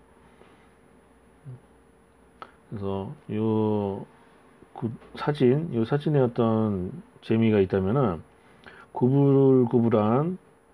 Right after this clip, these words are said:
자유곡선이 있는 소나무 선과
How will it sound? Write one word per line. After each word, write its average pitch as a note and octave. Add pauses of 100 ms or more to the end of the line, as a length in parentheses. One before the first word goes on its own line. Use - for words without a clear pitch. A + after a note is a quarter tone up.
(140)
자유곡선이 A#2
있는 C3 (1120)
소나무 B2+
선과 G2+